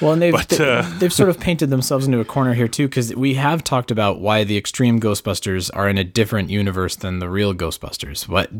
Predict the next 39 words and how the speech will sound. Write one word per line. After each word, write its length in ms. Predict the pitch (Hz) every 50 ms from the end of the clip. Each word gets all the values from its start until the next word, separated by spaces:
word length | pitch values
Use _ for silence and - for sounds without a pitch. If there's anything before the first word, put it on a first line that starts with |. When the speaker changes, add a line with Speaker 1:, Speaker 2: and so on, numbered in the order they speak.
| - - -
Speaker 1:
shouldn't 340 | - - - 143 135 131 123
Speaker 2:
Yeah. 80 | 120 104
Speaker 1:
they 280 | 113 110 110 110 107
technically 500 | - - 117 113 - 117 104 - 110 107 101
be 220 | 95 104 104 101
on 140 | 98 95 95
that 160 | 92 90 -
same 500 | - - 101 98 95 95 92 90 90 92 - - - - - - - - _ _ _ _
plane, 760 | - - 107 104 101 98 95 92 90 90 90 90 90 90 - _ _ _ _ _ _
even 220 | - 131 135 143 135
though 80 | 127 120
the 120 | 104 - -
art 200 | 123 131 - -
styles 400 | - - 107 98 98 95 92 92
are 60 | 92
different 400 | 90 98 87 - 90 92 101 -
and 140 | 101 90 87
obviously 340 | 90 90 90 90 - 101 85
the 80 | 87
cartoons 500 | - - 101 90 - 185 214 185 143 117
were 120 | 101 95 85
different, 400 | 90 85 - - 90 92 82 -
why 200 | 95 101 107 110
are 120 | 110 107
they 160 | 101 101 101
in 160 | 98 95 95
two 100 | - -
Speaker 2:
Yeah. 120 | 98 107 107
Speaker 1:
separate 380 | 101 92 90 92 - 92 80
universes? 600 | 78 95 101 92 82 82 76 - - - 69 73 90
Because 320 | - 101 - - 98 85 80
they 100 | 82 85
should 280 | - - 131 131 127
be 80 | - 98
in 160 | 90 87 101
the 60 | 147
Speaker 2:
Uh. 320 | 208 202 160 147 147 156 185
Speaker 1:
same 280 | 233 240 226 156 117
one. 380 | 101 92 85 85 85 82 87